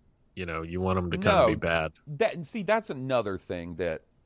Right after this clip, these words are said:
Speaker 2: you gotta keep in mind with the original run of Resident Evil ga-, Resident Evil games is that it's supposed to be sort of campy horror
Speaker 1: Yep.
Speaker 2: alongside. Like, it, it's obviously trying to scare you at parts and stuff, but it's,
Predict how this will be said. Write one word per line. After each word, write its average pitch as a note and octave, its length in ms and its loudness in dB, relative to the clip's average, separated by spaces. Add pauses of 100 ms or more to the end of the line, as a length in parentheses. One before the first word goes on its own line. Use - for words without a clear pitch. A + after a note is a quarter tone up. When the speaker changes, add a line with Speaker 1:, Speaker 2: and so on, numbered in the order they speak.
(720)
Speaker 2:
you A#2 160 -10
gotta A2+ 200 6
keep - 200 -8
in G#2 100 -2
mind F#2 400 -2
with F2+ 220 -4
the F#2 360 -8
original G2 500 -2
run F2 220 -2
of D#2+ 80 -6
Resident F2 360 -2
Evil F2 240 -10
ga-, F#2+ 300 -6
Resident F#2 440 -6
Evil F#2 400 -6 (120)
games F2 340 -4
is F2 140 -12
that A2 180 0
it's G#2 160 -6
supposed - 380 -4
to B2 60 -8
be G#2+ 200 -8
sort F#2 260 -4
of D2 100 -10
campy F2+ 520 -4
horror C2+ 520 -4 (380)
Speaker 1:
Yep. G2+ 300 4
Speaker 2:
alongside. F2 680 2 (360)
Like, B2+ 180 0
it, C3+ 280 -4
it's D3+ 260 -4
obviously C#3 520 2
trying G2 360 -2
to F2 80 -6
scare D#2+ 320 -4
you F2 140 -2
at - 100 -6
parts F#2+ 320 0
and F#2+ 100 -12
stuff, G2 340 0
but F2+ 140 -4
it's, - 300 -18